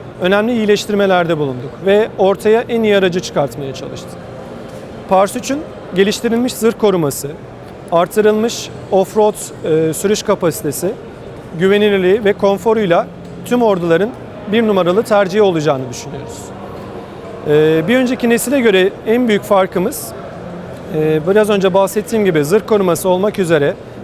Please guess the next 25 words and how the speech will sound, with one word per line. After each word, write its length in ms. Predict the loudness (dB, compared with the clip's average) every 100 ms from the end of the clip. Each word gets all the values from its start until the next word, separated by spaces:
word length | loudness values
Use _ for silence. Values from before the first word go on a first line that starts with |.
| 0
aracın 380 | 2 4 2 2
güvenilirlik, 680 | 2 4 2 2 0 -2 -6
idame 360 | -2 2 2 2
edilebilirlik, 680 | 2 2 2 2 0 -4 -4
bakım 260 | -2 2 2
yapılabilirliğinin 840 | 2 2 2 4 2 2 2 0 -4 -12 -16 -12 0
artırılması, 800 | 0 2 2 2 2 0 -4 -6 -8 -16 -14 -14 -14 -6 0
e, 580 | 2 4 4 2 0 0
geliştirilmiş 480 | 2 2 2 0 0
süspansiyon 540 | -2 0 0 2 0
sistemiyle 680 | -2 -4 -2 0 4 4 2 -2 0
daha 220 | 2 4
iyi 100 | 2
bir 100 | 2
yol 220 | 4 2
tutuş 520 | 0 -4 -4 -6 -10 -14 0
ve 280 | 4 4 2 0
daha 200 | 2 4
iyi 100 | 2
bir 40 | 2
off-road 400 | 0 0 -2 2
performansı 640 | 0 2 0 0 0 -2
sağlaması, 640 | 0 2 2 -4 -8 -8 -8 -10 -16 -16 -16 -16 -14 -10 -4
üzerine 320 | 2 4 4
takılan 440 | 2 0 4 2